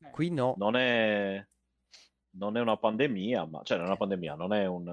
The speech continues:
Speaker 3: no, è ancora una pandemia, ma non è un'emergenza.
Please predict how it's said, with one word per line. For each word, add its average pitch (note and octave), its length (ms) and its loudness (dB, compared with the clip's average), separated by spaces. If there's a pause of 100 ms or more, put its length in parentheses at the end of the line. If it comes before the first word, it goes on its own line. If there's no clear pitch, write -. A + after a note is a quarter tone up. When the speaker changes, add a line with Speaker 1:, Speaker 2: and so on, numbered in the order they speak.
(100)
Speaker 3:
no, E3+ 180 4
è G#2+ 40 4
ancora F3+ 240 -2
una A#2+ 160 -4
pandemia, A2 440 -2
ma E2+ 100 -6
non E2+ 180 -6
è F#2+ 120 0
un'emergenza. F2 840 -6